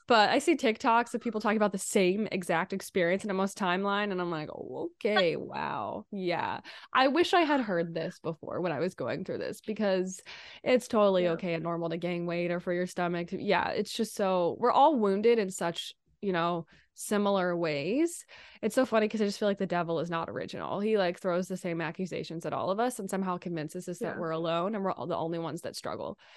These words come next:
Speaker 1: And, um, yeah, it's just sad.
Speaker 2: Yep.
Speaker 1: Yeah.
Speaker 2: Yeah, it's like the opposite of main character energy. You're like, "Oh no,
Speaker 1: Yeah.
Speaker 2: I'm just like everyone else.
Speaker 1: <laughs> Yeah.
Speaker 2: No."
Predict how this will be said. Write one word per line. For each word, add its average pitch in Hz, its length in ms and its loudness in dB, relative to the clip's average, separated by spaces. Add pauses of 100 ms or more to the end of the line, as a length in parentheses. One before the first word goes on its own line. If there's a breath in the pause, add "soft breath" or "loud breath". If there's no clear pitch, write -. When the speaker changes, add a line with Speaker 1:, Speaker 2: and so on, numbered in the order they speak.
(320 soft breath)
Speaker 1:
And, 175 580 -6
um, 156 500 -8 (640)
yeah, - 140 -8 (560)
it's 196 180 -8
just - 240 -8
sad. - 300 -8
Speaker 2:
Yep. 233 160 -6 (720)
Speaker 1:
Yeah. - 180 -10 (600)
Speaker 2:
Yeah, 214 160 2
it's 208 100 -2
like 233 100 4
the 233 80 4
opposite 196 460 2
of 185 60 2
main 180 220 0
character 175 380 -2
energy. 170 640 0
You're 220 80 -4
like, 208 240 0
"Oh 254 100 0
no, 247 340 4
Speaker 1:
Yeah. 233 40 4
Speaker 2:
I'm 220 100 2
just 285 200 -2
like 302 120 6
everyone 302 400 8
else. 285 580 2
Speaker 1:
<laughs> - 20 -20
Yeah. 330 380 6
Speaker 2:
No." 302 200 -2